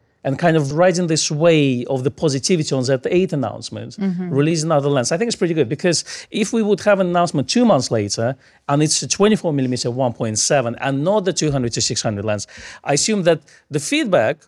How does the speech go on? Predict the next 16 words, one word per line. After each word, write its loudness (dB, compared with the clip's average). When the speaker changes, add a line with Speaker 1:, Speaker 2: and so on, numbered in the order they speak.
Speaker 1:
or 4
overall, 2
let's -2
say, 2
response 0
of 2
people 0
on 0
the 0
internet -2
would 2
be 4
a 0
lot 0
more 0
negative -2